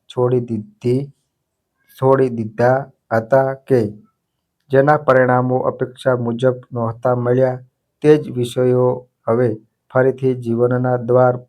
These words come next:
પર દસ્તક આપવા જઈ રહ્યા છે મિત્રો.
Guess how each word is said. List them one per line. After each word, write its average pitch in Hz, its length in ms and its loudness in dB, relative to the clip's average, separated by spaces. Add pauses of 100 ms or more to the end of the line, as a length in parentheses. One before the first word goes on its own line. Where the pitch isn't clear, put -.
પર 127 300 -2
દસ્તક 123 560 -4
આપવા 107 440 0
જઈ 110 260 -2
રહ્યા 104 320 -2
છે 113 200 -6 (1600)
મિત્રો. 139 540 2